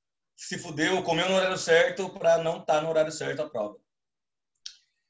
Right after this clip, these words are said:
Tem questão de logística e a questão da premiação também, né? Então, meu, um evento ser bem organizado ou mal organizado passa por tudo isso.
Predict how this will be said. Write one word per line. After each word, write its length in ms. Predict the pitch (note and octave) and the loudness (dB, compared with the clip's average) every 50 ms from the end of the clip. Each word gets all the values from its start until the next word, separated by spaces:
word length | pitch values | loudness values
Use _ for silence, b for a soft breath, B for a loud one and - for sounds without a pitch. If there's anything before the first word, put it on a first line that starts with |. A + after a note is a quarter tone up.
| _ _ _ _ _ _ - | _ _ _ _ _ _ -4
Tem 1000 | D3 D3+ D#3+ F3 F3 F3 E3+ E3+ E3 E3 D#3+ D#3+ D#3+ D#3+ D#3+ D#3 D#3 D3+ D3 C#3+ C#3 | 0 0 2 2 0 -2 -2 -2 -2 -2 -2 -2 -4 -4 -4 -6 -6 -6 -8 -8 -8
questão 300 | D#3+ E3 D#3+ - F3+ F3 | -6 -6 -4 -4 -4 -6
de 100 | F3 F3+ | -4 -4
logística 1080 | F3 F3 F3 E3+ D3+ D3+ C#3 D#3 F#3 G#3+ G#3+ - - - A3+ - A#3+ A#3+ B3 - - - _ _ _ _ _ _ _ _ _ _ _ _ _ _ _ _ _ _ _ _ _ _ _ _ _ - _ _ _ _ _ _ _ - | -4 -4 -2 -2 -2 -2 -2 -4 -4 -4 -4 -6 -6 -8 -2 2 2 2 2 2 -2 -12 _ _ _ _ _ _ _ _ _ _ _ _ _ _ _ _ _ _ _ _ _ _ _ _ _ -20 _ _ _ _ _ _ _ -2
e 140 | F#3 G#3+ | 0 2
a 60 | A#3+ A#3 | 2 4
questão 240 | A#3+ A#3+ A#3+ A#3+ | 2 2 4 4
da 80 | A#3+ A#3+ | 4 4
premiação 500 | A#3+ A#3+ B3 C4 C4 C4 - C#4+ A#3+ A#3 | 4 2 2 2 2 2 0 0 0 2
também, 320 | B3+ C4+ C4 A3 G3+ F#3 | 0 2 4 4 2 2
né? 80 | E3+ D#3+ | 2 -2
Então, 300 | D3 C#3+ C#3+ C3+ C#3 D3 | -2 -2 -2 -2 -2 0
meu, 380 | D#3+ E3 D3+ B2 G#2+ G#2 - - _ - - - | 0 0 0 0 -2 -8 -14 -16 _ -20 -18 -12
um 200 | B2+ C#3 E3 G3+ | -8 -6 -4 -4
evento 360 | A3 G3+ D3 E3 E3 E3 - - | -2 -2 -2 -2 -4 -4 -8 -10
ser 320 | - D3 D3 D3 C#3+ A#2 | -6 -4 -2 -2 -2 -4
bem 200 | B2+ C#3+ D#3 D#3+ | -4 -4 -2 -2
organizado 400 | D#3 D3+ D3 C#3+ C3+ C#3 C3+ C3+ | -2 -2 -2 -2 0 0 0 0
ou 80 | C3+ C3 | -2 -4
mal 160 | C3 C3+ C3+ | -4 -4 -4
organizado 440 | C3+ C3+ C3+ C3+ B2 A#2 - D#3 - | -4 -4 -4 -4 -4 -6 -6 -4 -4
passa 220 | D3+ C#3+ - D3 | -4 -4 -6 -8
por 160 | - D#3+ - D#4+ - _ _ - | -12 -12 -14 -14 -14 _ _ -10
tudo 480 | G3 A3 A#3+ B3 B3+ B3+ A3+ C#4 C4+ A3+ | -6 -6 -4 -4 -4 -6 -6 -4 -4 -4
isso. 340 | F#3+ F3 C3 B2 C3 - | -4 -4 -4 -6 -10 -14